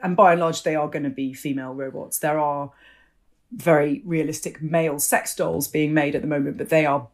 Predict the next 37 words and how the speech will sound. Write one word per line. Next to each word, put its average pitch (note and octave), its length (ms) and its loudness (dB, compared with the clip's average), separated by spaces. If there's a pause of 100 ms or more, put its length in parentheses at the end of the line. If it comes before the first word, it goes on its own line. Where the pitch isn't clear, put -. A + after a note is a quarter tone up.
bought - 380 2 (160)
by C3+ 160 2
gay B2+ 320 -4
men A#2+ 400 -6
generally. B2+ 480 -4
Women D3+ 280 2
don't C3+ 220 -4
tend - 200 -10
to - 40 -18
buy - 220 -8
this - 160 -8
stuff. - 180 -16
Heterosexual - 540 -8
women B2+ 200 -4
don't - 180 -10
buy - 120 -16
this B2+ 100 -12
stuff. - 140 -14
And C#4+ 100 6
I, D#4 40 6 (120)
and A3+ 140 0
I - 80 -20
think B3+ 180 -4
gay C#3+ 200 2
women B2+ 260 -2
don't C3 220 -6
buy D#3 140 -2
this F#3+ 160 4
<laughs> - 20 -2
stuff G3+ 240 -2
either. E3+ 320 0
There A#3 160 2
is A#3 80 2
a A#3 40 0
feminist B3 380 2
argument F3 520 0
that - 180 -6